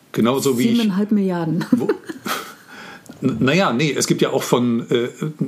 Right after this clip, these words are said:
Speaker 1: naja, der Witz an der Sache, es gibt ja auch von mir x-fache Simulation.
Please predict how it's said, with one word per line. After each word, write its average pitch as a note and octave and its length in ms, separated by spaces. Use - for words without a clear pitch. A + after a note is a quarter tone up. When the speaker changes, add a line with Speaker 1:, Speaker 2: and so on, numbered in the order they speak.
Speaker 1:
naja, C3 220
der A#2 120
Witz E3 140
an D3 80
der B2 80
Sache, B2 180
es - 140
gibt - 160
ja D3 80
auch B2+ 100
von A#2 200
mir C3+ 480
x-fache A2 680
Simulation. G2+ 640